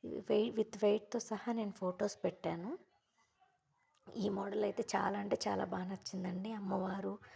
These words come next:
మోడల్ చాలా బాగుంది. రియల్గా కూడా వీడియో తీసి పెట్టారు నాకు. చాలా అంటే చాలా బాగుండింది.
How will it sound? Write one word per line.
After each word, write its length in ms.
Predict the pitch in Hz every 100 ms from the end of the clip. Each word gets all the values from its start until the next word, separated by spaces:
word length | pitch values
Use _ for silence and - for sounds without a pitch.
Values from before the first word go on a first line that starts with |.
| - -
మోడల్ 580 | 202 196 196 190 196 202 - 208
చాలా 200 | 196 202
బాగుంది. 680 | 185 185 196 196 196 269 - - - -
రియల్గా 400 | 220 233 240 233
కూడా 180 | 240 254 220
వీడియో 260 | 208 214
తీసి 280 | 208 214 -
పెట్టారు 460 | - 185 220 208 196
నాకు. 400 | 175 - 226 359 - - _ _ _ -
చాలా 260 | 202 202 208
అంటే 200 | 202 240
చాలా 280 | 226 196 190
బాగుండింది. 840 | 190 185 190 185 180 208 339